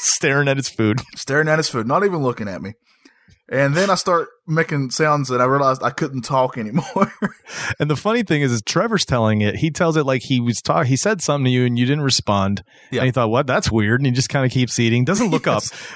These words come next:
Speaker 1: Uh, then he says, he tells you about Elf. And again, you don't respond. And then he,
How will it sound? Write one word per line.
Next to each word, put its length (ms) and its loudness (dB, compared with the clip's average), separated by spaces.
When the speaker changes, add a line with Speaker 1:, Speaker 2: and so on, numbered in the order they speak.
Speaker 1:
Uh, 240 2
then 200 0
he 80 4
says, 360 0
he 200 0
tells 260 0
you 60 2
about 300 0
Elf. 280 0
And 140 -2
again, 300 -6
you 100 2
don't 160 0
respond. 440 -2
And 80 -2
then 80 0
he, 180 0